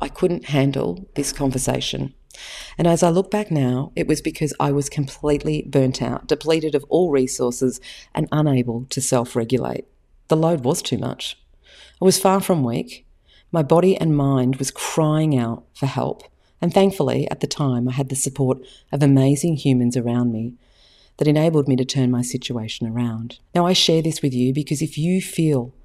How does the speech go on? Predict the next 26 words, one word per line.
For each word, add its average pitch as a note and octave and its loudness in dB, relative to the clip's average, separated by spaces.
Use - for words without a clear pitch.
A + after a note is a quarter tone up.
like D3+ -4
you E3 -2
could D#3 -4
explode B2+ 0
like C3+ -2
I B2 0
did C#3+ -4
at D3+ -4
any D3 4
minute, B2+ 0
that D#3+ 2
is D3+ 2
a C#3+ 0
sign. B2+ 0
It's - -4
a D#3 0
sign F3 2
that F3 2
you E3 0
are D#3+ 0
walking D#3 0
over C#3+ -2
your C#3+ 0
body's C3 0
warning C3 4
signals. A#2 -10